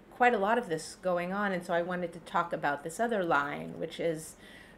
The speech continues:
the dissolving line between people's lives and the artwork that they make, and knowing one from the other.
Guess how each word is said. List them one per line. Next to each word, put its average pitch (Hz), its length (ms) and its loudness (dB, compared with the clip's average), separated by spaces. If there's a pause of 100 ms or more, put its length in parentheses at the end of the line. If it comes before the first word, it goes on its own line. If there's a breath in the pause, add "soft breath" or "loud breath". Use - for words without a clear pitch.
(120)
the 185 80 0
dissolving 165 760 2
line 143 440 -4
between 156 360 -10
people's 160 320 -8
lives 151 800 0
and 151 180 -8
the 151 60 -6
artwork 151 460 -4 (100)
that - 200 -8
they 143 140 -8
make, 139 480 -6
and 143 260 -12 (340 loud breath)
knowing 170 420 0
one 151 480 -2
from 165 160 -6
the 165 160 -2
other. 160 320 0